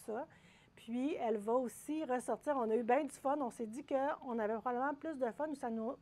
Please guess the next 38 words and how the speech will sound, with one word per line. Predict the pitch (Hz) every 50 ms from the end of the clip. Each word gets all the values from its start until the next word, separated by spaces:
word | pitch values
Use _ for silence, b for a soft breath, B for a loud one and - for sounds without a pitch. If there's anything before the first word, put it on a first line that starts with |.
| - - -
il | 240 226
y |
a | 220 220
des | 202 226 220 220 226 226 214 B B B B B B B B B B _ -
couleurs | - 285 277 262 269 277 302 302 -
qui | - 277
nous | 247 240 240
rappelaient | 226 226 226 220 - 247 247 254
beaucoup | 233 233 - - - -
plus | - 285 277
de | 254 269 226
souvenirs | - - 262 226 233 247 269 285 262 -
que | -
les | 254 233 220 220 220 214
gens | 196 220 247 269
qui | 269 269
l'ont | 233 220 208
peut-être | - 214 214 214 -
acheté | 208 165 - - 247 -
une | 240 208
fois | - - - 254 240
ou | 240
deux, | 220 214 247 247
surtout | - 247 196 - 277
pour | 247 277 240
les | 214 220 214 208
éphémérides. | 214 214 240 214 214 208 190 196 226 330 359 330 B B B B B B B
Mais, | 226 220 247 285 302 320 - - - -
euh, | 233 214 208 208 214 208 208 208
elle | 196
va | 202 214
avoir | 196 196 226 247
des | 240 233 208
éphémérides, | 220 214 233 220 208 190 180 233 277 -
qui | - 233
est | 202
des | 190 196
speckles, | 196 - - 180 185 -